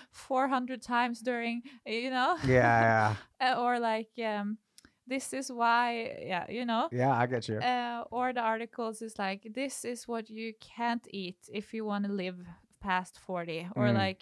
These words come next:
Speaker 1: um, like, either it's scary or it's sex, and it's always V G plus.
Speaker 2: Yeah.
Speaker 1: Like, it's never
Speaker 2: Yeah, that's what they're trying to hook
Speaker 1: Yeah.
Speaker 2: you with.
Speaker 1: 'Cause you,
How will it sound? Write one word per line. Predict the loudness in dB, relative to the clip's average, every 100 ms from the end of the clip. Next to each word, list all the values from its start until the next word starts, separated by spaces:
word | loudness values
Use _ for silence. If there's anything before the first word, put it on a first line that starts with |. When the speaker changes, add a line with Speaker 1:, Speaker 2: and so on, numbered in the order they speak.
| -8
Speaker 1:
um, | -6 -6 -6 -10 _ _ _ _ _ _ _ _ -4
like, | -2 -2 _ _ _ _
either | -4 -2 0 -2
it's | -4 -8
scary | -8 -2 0 0 -2
or | -4
it's | -6 -8
sex, | -8 -8 -10 -8
and | -4 -4
it's | -4 -4
always | -2 -2 -4 -4
V | -4 -4
G | -8
plus. | -10 -12 -12 -14 -4
Speaker 2:
Yeah. | 2 6 6 6 2
Speaker 1:
Like, | 2 0 -2
it's | -12 -6
never | -2 -2 -4 -6 -4 -4 -8 _
Speaker 2:
Yeah, | 2 6
that's | 6 6
what | 2 4
they're | 2 4 4
trying | 4
to | 4
hook | 4 4
Speaker 1:
Yeah. | 6 6 6
Speaker 2:
you | 2
with. | -2 -10 _ -10
Speaker 1:
'Cause | -8 -8 -10
you, | -8 -4 -4